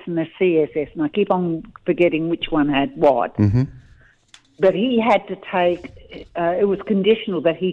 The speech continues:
Speaker 1: take a bit of a lump sum,
Speaker 2: Mm-hmm.
Speaker 1: which he did. And mind you, we didn't have a million dollars in this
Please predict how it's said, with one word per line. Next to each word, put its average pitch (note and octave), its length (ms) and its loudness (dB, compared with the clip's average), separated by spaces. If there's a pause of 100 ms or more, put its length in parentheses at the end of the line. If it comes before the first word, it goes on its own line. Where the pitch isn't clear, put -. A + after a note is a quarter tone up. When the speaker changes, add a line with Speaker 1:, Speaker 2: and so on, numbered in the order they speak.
(100)
Speaker 1:
take E3+ 200 -4
a E3 40 -4
bit D3+ 200 -2
of D#3+ 120 0
a D#3 60 2
lump D3 400 0
sum, F3 580 0
Speaker 2:
Mm-hmm. A#2 260 2 (260)
Speaker 1:
which F#3+ 240 -6
he D#3+ 100 -6
did. D3+ 380 0 (400)
And F3+ 120 -4
mind G3+ 280 0
you, E3 160 2
we G#3+ 140 2
didn't D4+ 240 4
have C4+ 120 4
a A3 80 2
million G#3 380 -2
dollars F3 400 2
in B2+ 120 -6
this C3 140 -6